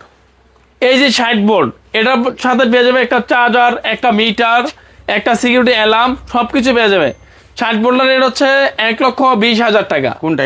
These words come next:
Speaker 2: এটা, এটা?
Speaker 1: <laughs> এটা, হ্যাঁ।
Speaker 2: এটা কি কোম্পানি?
Speaker 1: এটা হচ্ছে ডিজি ডিসি হয়, ডয়ডো হয়, কিং এয়ার হয়, আইএম হয়,
Speaker 2: হুম।
Speaker 1: সব ধরনের কোম্পানি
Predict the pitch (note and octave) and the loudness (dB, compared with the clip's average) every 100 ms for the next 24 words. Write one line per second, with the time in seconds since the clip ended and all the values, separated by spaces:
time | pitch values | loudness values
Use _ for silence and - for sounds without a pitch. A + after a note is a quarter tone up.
0 | D3 D3+ C3+ C3+ B2+ - F#3 - A3+ G3+ | 0 0 0 0 0 0 0 -2 -2 0
1 | F#3+ F3+ C#3+ E3+ D#3 F3 D#3+ C#3 G#3+ A3+ | 0 0 -2 -2 -2 -2 0 0 0 0
2 | B3 C4 A3 A#3+ B3+ B3 C4+ B3 B3 C4 | 2 2 2 2 2 0 2 2 2 2
3 | G#3 G#3+ A#3 B3 A#3+ B3+ B3+ - C4 C4 | 0 0 2 2 2 0 -2 -2 0 2
4 | C4 B3 B3 B3+ - G#3 A#3 B3+ A#3 A#3 | 2 2 2 2 0 -2 0 0 2 2
5 | B3 C#4 D#4+ _ _ C#3+ D3 B3+ A3+ C4+ | 2 0 -4 _ _ -4 0 0 2 2
6 | C4+ B3 C4 A#3+ B3 | 2 0 0 0 0